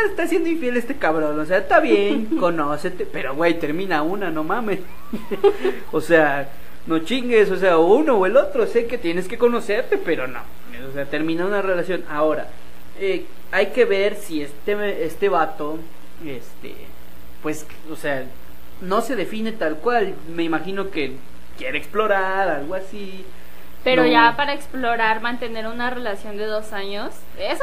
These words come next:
Speaker 2: ya no es
Speaker 1: Eh, eh,
Speaker 2: explorar.
Speaker 1: eso ya es poca madre, la neta, porque te digo, ya ahí entra la infidelidad y es como de, o sea, si,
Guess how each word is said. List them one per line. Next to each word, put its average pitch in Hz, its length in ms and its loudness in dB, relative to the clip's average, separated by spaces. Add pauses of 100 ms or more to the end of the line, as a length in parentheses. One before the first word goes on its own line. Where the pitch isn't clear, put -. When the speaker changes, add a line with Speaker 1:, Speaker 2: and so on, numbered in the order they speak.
Speaker 2:
ya 294 100 2
no 269 100 2
es 302 100 4
Speaker 1:
Eh, 269 60 -2
eh, - 40 0
Speaker 2:
explorar. 214 440 2
Speaker 1:
eso 320 200 6
ya 233 320 8
es 208 460 2 (100)
poca 175 220 0
madre, 127 320 -2
la 131 100 -4
neta, 139 300 -4
porque - 260 -4
te 180 200 0
digo, 185 160 4
ya 196 180 4
ahí 233 400 6
entra 240 260 0
la 226 80 4
infidelidad 190 680 2
y 208 80 -2
es 202 100 -2
como 220 220 -4
de, 170 60 0
o 160 40 0
sea, 156 160 0
si, 156 240 -4